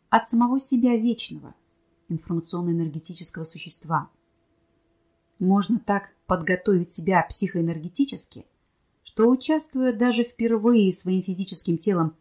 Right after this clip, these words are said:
в реальных событиях, вы будете действовать как профессионал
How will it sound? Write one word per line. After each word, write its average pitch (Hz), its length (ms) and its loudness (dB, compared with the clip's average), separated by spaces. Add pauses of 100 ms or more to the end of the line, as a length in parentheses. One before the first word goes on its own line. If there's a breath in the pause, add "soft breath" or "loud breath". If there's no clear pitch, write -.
(320)
в 151 80 -6
реальных 170 380 2
событиях, 262 600 4 (640)
вы 180 160 2
будете 180 340 -2
действовать 180 460 0
как - 180 -4
профессионал 185 680 0